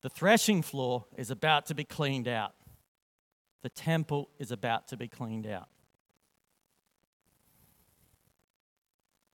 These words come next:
The owner of the temple, God, is coming to sort out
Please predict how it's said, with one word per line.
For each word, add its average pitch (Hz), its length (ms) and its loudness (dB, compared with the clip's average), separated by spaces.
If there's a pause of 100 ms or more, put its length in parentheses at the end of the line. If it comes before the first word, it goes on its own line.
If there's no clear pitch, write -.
(140)
The 127 140 -2
owner 190 460 4 (1300)
of 123 220 -4
the 180 80 -4
temple, 151 640 -4
God, 135 380 2 (840)
is - 140 -14
coming 117 320 -4
to 143 100 -8
sort 139 360 0
out 123 260 0